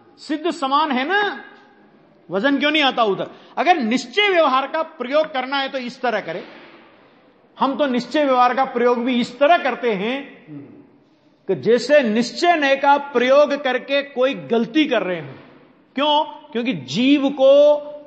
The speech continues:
प्रमाण ज्ञान का लोभ और निश्चयाभास होने का डर, निश्चयाभासी हो जाएगा। देखा, मिथ्या दृष्टि कोई न कोई आभासी तो है,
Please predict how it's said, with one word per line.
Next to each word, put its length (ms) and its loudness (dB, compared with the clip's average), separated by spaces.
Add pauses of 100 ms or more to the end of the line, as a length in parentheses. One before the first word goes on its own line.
(140)
प्रमाण 600 2
ज्ञान 340 2
का 220 4
लोभ 540 6 (400)
और 240 0
निश्चयाभास 1000 0
होने 440 -2
का 220 2
डर, 640 0 (2000)
निश्चयाभासी 520 0
हो 120 2
जाएगा। 320 0 (1300)
देखा, 140 -8
मिथ्या 460 0
दृष्टि 340 0
कोई 340 2
न 80 0
कोई 180 2
आभासी 460 2
तो 140 -4
है, 360 -4